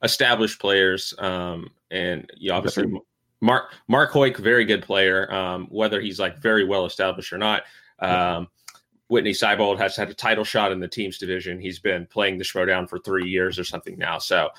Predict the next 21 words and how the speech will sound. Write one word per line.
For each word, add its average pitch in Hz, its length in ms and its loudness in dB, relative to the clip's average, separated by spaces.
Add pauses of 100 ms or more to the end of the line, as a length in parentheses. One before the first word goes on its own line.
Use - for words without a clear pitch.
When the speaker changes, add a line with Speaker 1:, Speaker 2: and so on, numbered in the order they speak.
(200)
Speaker 1:
uh, 85 240 4
I, 139 240 4
I 151 100 6
would, 143 260 4
I 165 140 4
would 156 140 4
have 123 100 -4
considered 117 380 -8
that 110 100 -2
a 110 60 -8
slight 110 260 -4
upset 107 300 -6
at - 60 -18
the 110 60 -12
time, 175 260 -2
considering 131 460 -8
they 107 120 -8
came 104 260 -10
in 92 220 -6 (320)
without, 95 380 -2 (100)
uh, 82 300 -6